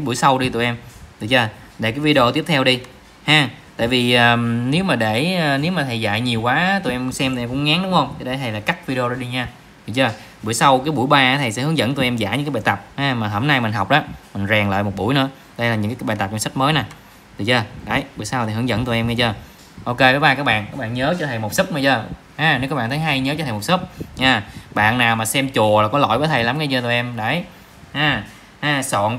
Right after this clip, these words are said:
cho các bạn cái bài, một cái bài giảng như thế này ha. Hướng dẫn các bạn từng ly từng tí mà các bạn xem, các bạn không like, các bạn không share, các bạn không sub là rất có lỗi với thầy nghe chưa? Rất có lỗi với bản thân mình luôn, được không nào? Rồi.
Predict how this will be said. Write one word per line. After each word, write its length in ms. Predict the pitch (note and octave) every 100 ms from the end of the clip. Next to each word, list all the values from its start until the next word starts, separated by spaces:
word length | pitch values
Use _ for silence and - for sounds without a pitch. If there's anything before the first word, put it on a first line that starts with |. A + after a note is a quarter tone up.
| -
cho 80 | C3+
các 120 | E3
bạn 220 | A2 A2+
cái 80 | A#2+
bài, 420 | C3 G#2+ G#2 G2+
một 180 | G#2 G2+
cái 100 | D#3 - -
bài 420 | G#2+ G#2 G2+ G2+
giảng 160 | G#2
như 100 | D#3
thế 80 | D#3
này 340 | D#3 B2+ G#2+ G#2 -
ha. 280 | C3+ C#3 A2 - -
Hướng 280 | E3 A3+ G#3+
dẫn 140 | C3
các 60 | D#3
bạn 180 | A#2 A#2
từng 260 | C#3 C3 B2
ly 100 | D3
từng 180 | C3+ A2+
tí 260 | C#3+ G3
mà 80 | D#3
các 60 | D3
bạn 140 | A#2
xem, 200 | A#2 C#3+
các 60 | C#3+
bạn 160 | B2 A2
không 220 | D#3+ D#3
like, 220 | D#3 D3+
các 60 | D#3
bạn 140 | A#2
không 200 | D3+ D3+
share, 360 | D3+ D#3 D3 B2+ - - -
các 60 |
bạn 160 | C#3 A#2
không 220 | E3 D#3
sub 160 | G3+ - -
là 120 | A#2
rất 240 | G3+ G#3
có 100 | F3+
lỗi 280 | D#3+ G#2+ B2
với 100 | E3
thầy 240 | C#3 A2
nghe 100 | A2+
chưa? 300 | B2+ C3 A#2+ A2 - -
Rất 220 | G#3 A3+
có 140 | G#3+ F#3
lỗi 240 | A2+ A#2
với 80 | D#3
bản 200 | A2+ C3+
thân 200 | C#3+ B2
mình 120 | A2
luôn, 280 | A#2+ A#2+ A2
được 80 | G#2+
không 140 | B2
nào? 300 | A#2 G#2 F#2 - - -
Rồi. 380 | A#2 A#2+ G2+